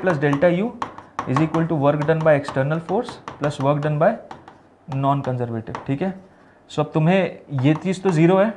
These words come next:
डेल्टा U ये तुम्हें एक्सटर्नल पता है तीन सौ है, work done by non conservative friction तुम्हें पता करना है और ये दे दिया तुम्हें डेल्टा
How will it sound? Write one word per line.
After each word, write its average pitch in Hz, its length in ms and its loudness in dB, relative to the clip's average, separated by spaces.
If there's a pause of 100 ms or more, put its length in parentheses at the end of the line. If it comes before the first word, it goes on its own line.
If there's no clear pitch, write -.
(100)
डेल्टा 139 320 4
U 180 180 2 (200)
ये 151 180 2
तुम्हें 180 220 2
एक्सटर्नल 170 500 2
पता 170 180 4
है 185 140 2
तीन 143 160 -2
सौ 185 160 -4
है, 196 180 2 (680)
work 147 300 2
done 170 240 2
by 185 100 6 (300)
non 143 260 2
conservative 165 560 0 (140)
friction 139 360 -2
तुम्हें 170 180 0
पता 151 200 4
करना 170 280 2
है 190 100 2
और 135 160 -2
ये 143 140 2
दे 151 140 2
दिया 165 160 4
तुम्हें 170 240 -2
डेल्टा 131 260 2